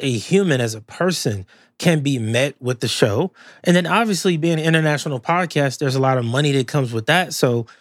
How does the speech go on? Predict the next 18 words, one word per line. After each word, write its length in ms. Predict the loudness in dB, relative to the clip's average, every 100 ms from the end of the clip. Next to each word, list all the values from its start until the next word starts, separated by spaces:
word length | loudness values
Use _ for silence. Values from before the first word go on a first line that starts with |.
| _ _ _
you 140 | -4 0
kind 240 | 2 2
of 100 | 0
balance 400 | 0 0 0 0
it 60 | 0
out. 220 | -2 -4
And 120 | -6
I 80 | -4
really 320 | -2 0 0
think 400 | 0 -2 -4 -6
having 420 | 0 2 2 0 -2
two 300 | -2 -2 -2
parts 380 | -4 -2 0
of 120 | 0 0
it, 160 | -4
it's 160 | -6 -6
really 300 | -2 0 2
healthy 460 | 2 0 -6 -16